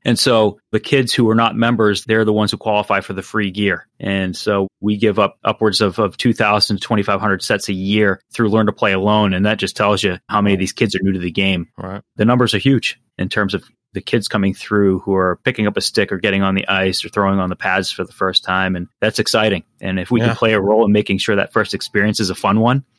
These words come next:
Speaker 1: uh, that they're safe and that mom and dad have all the information they need. So they're not walking in full of anxiety and like, "What is this gonna be like? And how, how's my kid gonna do? Do I have to get out there with them? And what happens if they fall?" Our job is to make that process enjoyable,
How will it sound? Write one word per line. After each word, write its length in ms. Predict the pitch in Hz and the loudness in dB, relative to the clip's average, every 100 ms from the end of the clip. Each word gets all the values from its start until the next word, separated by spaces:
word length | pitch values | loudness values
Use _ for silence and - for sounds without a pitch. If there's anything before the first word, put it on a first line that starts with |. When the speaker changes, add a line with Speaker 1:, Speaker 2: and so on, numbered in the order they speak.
| - | -8
Speaker 1:
uh, 140 | 92 95 | -4 -4
that 140 | 90 | -2
they're 120 | 98 | -2
safe 400 | - 110 113 - | 0 0 0 0
and 180 | 92 90 - | -4 -6 -8
that 120 | 98 | -4
mom 200 | 107 107 | 0 2
and 80 | 98 | 2
dad 200 | 101 101 | 0 0
have 120 | 98 | 0
all 100 | 98 | 2
the 100 | 101 | 0
information 460 | 98 95 95 - 101 | 0 -2 -2 0 0
they 120 | 95 | 0
need. 360 | 92 101 110 - | 2 2 0 -4
So 120 | - 95 | -4 -2
they're 80 | |
not 200 | 98 104 | 0 0
walking 380 | 101 98 - 95 | 0 0 -2 0
in 140 | 98 98 | 0 0
full 200 | 101 98 | 0 0
of 100 | 95 | 0
anxiety 560 | 92 98 90 101 104 | -2 0 0 2 2
and 80 | 92 | 0
like, 180 | 90 - | -2 0
"What 120 | 104 | 0
is 80 | 98 | -2
this 140 | 95 | -2
gonna 160 | 104 90 | -2 -2
be 100 | 92 | 0
like? 240 | 101 104 | 0 0
And 100 | 92 | -2
how, 260 | 95 98 98 | 0 0 2
how's 240 | 101 104 | 0 -2
my 100 | 101 | -4
kid 180 | - 104 | -2 -2
gonna 160 | 98 90 | -2 0
do? 220 | 98 110 | 2 2
Do 100 | 98 | 2
I 40 | |
have 80 | 95 | 0
to 100 | 95 | -2
get 120 | 101 | 0
out 120 | 104 | 0
there 120 | 104 95 | 0 0
with 180 | 104 | 0
them? 240 | 110 110 104 | 0 2 2
And 140 | 90 - | -2 -2
what 140 | 107 113 | -2 0
happens 340 | 110 113 104 | 0 0 -2
if 100 | - | -2
they 100 | 92 | -4
fall?" 380 | - 104 110 - - | 0 2 2 -2 -4
Our 180 | 110 113 | 0 2
job 260 | 113 107 | 2 2
is 100 | 101 - | 0 0
to 100 | 101 | 2
make 240 | 98 95 | 2 0
that 300 | 104 98 - | -2 -2 -4
process 500 | 117 98 - 95 - | -2 -2 -2 -6 -6
enjoyable, 720 | 101 95 101 101 95 98 95 | -6 -2 2 2 2 2 -2